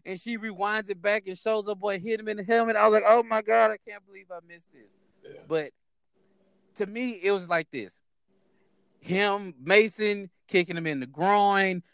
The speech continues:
Speaker 1: trying to pull his helmet off, and ultimately turned into a rag doll. That's a lot of, to me, that's a lot of details and semantics. That was just them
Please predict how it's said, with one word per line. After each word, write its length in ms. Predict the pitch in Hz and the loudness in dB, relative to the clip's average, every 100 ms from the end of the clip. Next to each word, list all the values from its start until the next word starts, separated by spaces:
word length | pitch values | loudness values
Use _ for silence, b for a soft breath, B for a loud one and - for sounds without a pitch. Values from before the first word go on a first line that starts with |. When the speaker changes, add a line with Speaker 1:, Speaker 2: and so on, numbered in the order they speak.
| _ | _
Speaker 1:
trying 240 | 147 151 | 2 2
to 40 | 139 | 0
pull 140 | 139 | -2
his 120 | 127 | 2
helmet 320 | 170 185 185 175 | 6 6 6 6
off, 320 | 175 175 156 | 6 4 -2
and 100 | 139 | -6
ultimately 340 | 143 135 139 | -6 -6 -14
turned 200 | 127 127 | -10 -10
into 140 | 117 120 | -8 -8
a 80 | 104 | -4
rag 380 | 147 160 156 | 4 4 4
doll. 420 | 143 143 135 131 - _ _ _ | 4 4 4 0 -8 _ _ _
That's 280 | 131 180 185 | 4 4 4
a 60 | 170 | -2
lot 260 | 160 156 | 0 0
of, 80 | 143 | -2
to 140 | 147 147 | -10 -8
me, 160 | 185 | -6
that's 220 | 180 180 | -2 -2
a 40 | 170 | 0
lot 200 | 165 135 | -2 -2
of 100 | 104 | -4
details 480 | 131 143 151 135 131 | -10 -6 -4 -4 -4
and 120 | 123 | -12
semantics. 580 | - 101 127 123 123 - | -14 -12 -10 -10 -14 0
That 140 | 113 | 0
was 120 | 113 | 0
just 200 | 110 - | -10 -8
them 340 | 117 123 117 | -4 -4 -4